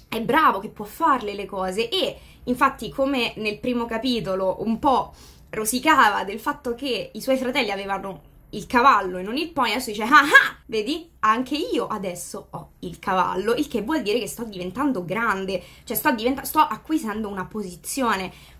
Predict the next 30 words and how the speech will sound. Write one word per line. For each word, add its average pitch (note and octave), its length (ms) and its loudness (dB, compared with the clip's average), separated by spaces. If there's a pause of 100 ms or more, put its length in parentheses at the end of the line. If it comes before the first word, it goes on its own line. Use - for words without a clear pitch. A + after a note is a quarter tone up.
(100)
Ehm, C4 540 4
e F#4+ 60 -2
a F#4 60 6
Bran B3 280 0
questa G#3+ 260 -8
cosa G3+ 260 -10
piace. F3+ 600 -8
Dice: A#3 300 -2
"His F4+ 180 0
father G#3+ 380 4
would G#3 180 -4
be G#3+ 100 -10
the A3 140 -4
hand B3+ 220 -2
of G3 140 -8
the C#4+ 100 -8
king F#3 540 -8
and C4+ 120 0
they C#4 100 0
were C4+ 200 0
going G3 220 -4
to - 120 -10
live F3+ 460 -4
in A#3 140 0
the A#3+ 80 -2
Red E3 200 -6
Castle - 500 -6
of F#3 240 -10
King's E3 440 -10
Landing, F3 640 -8